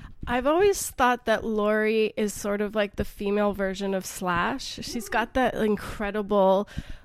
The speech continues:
uh, voluminous black hair, and she's, you can see why all the boys really liked her, especially 'cause she definitely stands out next to Sable and Queenie and everyone because she's a little more exotic looking and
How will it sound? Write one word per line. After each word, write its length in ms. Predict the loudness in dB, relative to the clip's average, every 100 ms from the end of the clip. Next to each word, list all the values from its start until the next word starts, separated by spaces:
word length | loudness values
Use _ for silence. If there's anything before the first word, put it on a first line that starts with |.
| -14
uh, 220 | -6 -4 -4
voluminous 1000 | 0 2 6 8 8 6 4 4 2 -6
black 580 | -6 0 2 2 2 -4
hair, 640 | -6 -2 0 0 0 -2 -6
and 500 | -4 -2 -2 -4 -6 -12 -20 -20 _
she's, 800 | -12 -6 -2 0 0 -2 -6 -12 _ _ -20 -20 -6
you 180 | -4
can 160 | 0 0
see 280 | 0 0 2
why 160 | 4
all 240 | 4 4 4
the 120 | 2
boys 460 | 2 2 2 0 -2
really 220 | 0 2
liked 260 | 2 0
her, 80 | -2
especially 540 | -4 0 2 2 2 -2
'cause 200 | -2 -2
she 200 | -2 0
definitely 420 | 0 0 0 0
stands 420 | -2 0 0 2
out 240 | 2 2 0 -6
next 300 | -4 -4 -4
to 120 | -4
Sable 760 | -2 0 0 0 0 2 4 2
and 200 | -2 -4
Queenie 600 | -2 -2 -2 -2 -2 -2
and 140 | -2
everyone 460 | -4 -2 -2 -2 -2
because 420 | -6 -4 -4 -4 -14 -18 -14
she's 240 | -2 0 2
a 40 |
little 200 | 2 2
more 160 | 2 0
exotic 500 | 0 0 0 0 0
looking 440 | -2 -2 -2 -2
and 220 | -4 -8